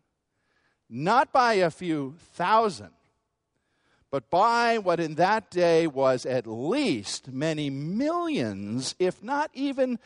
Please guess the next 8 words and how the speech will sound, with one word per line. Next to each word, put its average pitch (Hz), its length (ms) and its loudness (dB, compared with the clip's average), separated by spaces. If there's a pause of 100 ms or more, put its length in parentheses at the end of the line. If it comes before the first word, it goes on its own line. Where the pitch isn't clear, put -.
(140)
some 254 340 -4
would 214 180 -2
say, 202 340 2
approaching 190 760 -2 (320)
billions 302 920 2 (960)
of 233 220 0
dollars. 233 640 6
The 202 280 -4